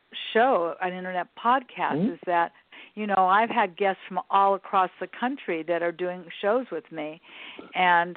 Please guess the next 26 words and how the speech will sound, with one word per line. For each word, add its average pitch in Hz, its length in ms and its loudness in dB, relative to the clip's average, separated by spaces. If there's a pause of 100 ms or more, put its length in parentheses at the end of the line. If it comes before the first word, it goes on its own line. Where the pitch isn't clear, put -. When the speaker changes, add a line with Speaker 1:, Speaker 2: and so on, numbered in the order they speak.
(100)
Speaker 1:
so 180 360 4 (140)
distance 233 540 0
is 180 180 -4
not, 185 380 4 (180)
um, 170 420 0
a 180 100 -4
hindrance 196 500 -2 (220)
in 180 180 -8
what, 175 240 2
what 175 200 -2
it 175 120 -4
is 175 220 -2
that - 140 -6
you 170 120 -6
do. 170 360 -2 (420)
And 208 220 -2
Steve, 233 200 2
I'll 214 160 6
make 240 180 0 (160)
sure 214 200 2
that 180 260 2 (540)
for 214 80 0
people 196 600 -2
that 190 200 4
are 190 140 0
just 226 240 0